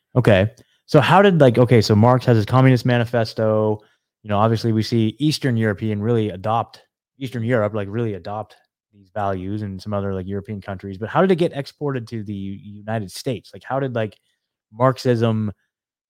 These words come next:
like, first show up over here? And, like, how did, how, 'cause it seems like, you know, the Wild West, cowboys, like, rugged individualism, like,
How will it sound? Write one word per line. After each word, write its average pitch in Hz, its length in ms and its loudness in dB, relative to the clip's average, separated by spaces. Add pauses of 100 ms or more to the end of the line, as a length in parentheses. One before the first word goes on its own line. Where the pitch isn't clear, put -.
(280)
like, 101 160 -16 (420)
first 143 220 0
show 123 200 -2
up 110 160 -4
over 101 220 -6
here? 107 380 -12
And, 85 160 -20
like, - 180 -20
how - 160 -10
did, 120 100 -8
how, 160 180 -6
'cause 170 200 -4 (300)
it 151 100 -4
seems 226 220 0
like, 156 200 4 (520)
you 127 60 -12
know, 117 120 -4
the 101 80 -8
Wild 131 340 0
West, 117 320 0
cowboys, 120 580 -8
like, 98 120 -16
rugged 131 320 -4
individualism, 117 880 -2
like, 92 320 -14